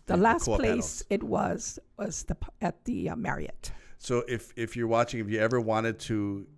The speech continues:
Speaker 2: uh, learn stories about past, uh, Hawaiian music, uh, artists and musicians, it's, it's an amazing, uh, Bishop Museum would, would never be there?
Speaker 1: No. Bishop Museum covers the entire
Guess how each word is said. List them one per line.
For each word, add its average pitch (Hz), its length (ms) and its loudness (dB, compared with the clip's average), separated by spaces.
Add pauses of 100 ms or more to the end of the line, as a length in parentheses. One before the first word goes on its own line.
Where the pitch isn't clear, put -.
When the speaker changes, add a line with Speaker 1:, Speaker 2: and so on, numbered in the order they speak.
(120)
Speaker 2:
uh, 92 320 0
learn 98 260 -2
stories 98 480 -2
about 90 360 -2
past, 98 460 -2 (140)
uh, 92 200 -4
Hawaiian 92 380 0
music, 90 480 -4
uh, 85 280 -4
artists 90 420 -2
and 82 100 -8
musicians, 82 520 -6 (380)
it's, 110 200 -2
it's 127 240 -2
an 180 80 2
amazing, 110 720 0
uh, 90 320 -2 (1120)
Bishop 208 320 2
Museum 196 420 0
would, 170 120 -2
would 151 160 0
never 165 200 -2
be 151 160 -2
there? 175 300 -2 (800)
Speaker 1:
No. - 200 -8 (580)
Bishop 262 280 2
Museum 226 360 -4
covers - 380 -6
the - 80 -8
entire 196 640 -8